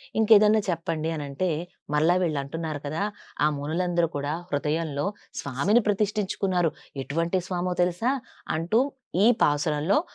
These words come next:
రెండు కృష్ణ చేష్టతములు చెప్తున్నారు. ఆనాడు యశోద రూపంలో వచ్చి శ్రీకృష్ణ పరమాత్మకి ఏదో కీడు తలపెడదామని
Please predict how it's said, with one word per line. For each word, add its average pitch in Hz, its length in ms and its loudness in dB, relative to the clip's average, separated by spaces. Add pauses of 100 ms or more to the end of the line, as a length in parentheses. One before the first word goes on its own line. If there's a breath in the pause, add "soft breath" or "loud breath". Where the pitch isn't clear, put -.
(140 soft breath)
రెండు 208 260 6
కృష్ణ 226 360 -2
చేష్టతములు 156 380 -2
చెప్తున్నారు. 131 540 -4 (580 loud breath)
ఆనాడు 190 560 2
యశోద 202 560 2
రూపంలో 160 640 -2
వచ్చి 254 460 -6 (260 soft breath)
శ్రీకృష్ణ 226 540 0
పరమాత్మకి 180 1080 0
ఏదో 170 200 2
కీడు 262 380 2
తలపెడదామని 156 800 -2